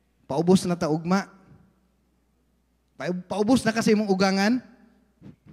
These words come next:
<laughs> Kana ginasulti na ko sa kasagaran conflict na gyud sa ugangan, no? Sige lang, dawat-dawat lang gud panagsa. <laughs> Aron dadun ta sa Ginoo sa taas.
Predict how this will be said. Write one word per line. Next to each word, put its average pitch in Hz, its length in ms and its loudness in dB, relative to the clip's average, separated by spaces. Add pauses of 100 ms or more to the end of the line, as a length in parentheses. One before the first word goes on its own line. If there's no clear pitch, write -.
(400)
<laughs> - 1400 -14
Kana 208 180 -4
ginasulti 190 480 -2
na 185 160 -4
ko 180 80 -10
sa 180 160 -4
kasagaran 175 680 -6
conflict 170 440 -4
na 156 160 -8
gyud 180 160 -8
sa 170 160 -8
ugangan, 156 400 -2
no? 156 160 -2 (400)
Sige 254 240 -12
lang, 208 120 -6 (120)
dawat-dawat 269 720 0
lang 220 200 -4
gud 202 160 -6
panagsa. 165 520 -8 (280)
<laughs> - 1800 -18
Aron 226 240 2
dadun 226 320 2
ta 208 160 0
sa 196 80 0
Ginoo 190 400 2
sa - 120 -12
taas. 135 600 -12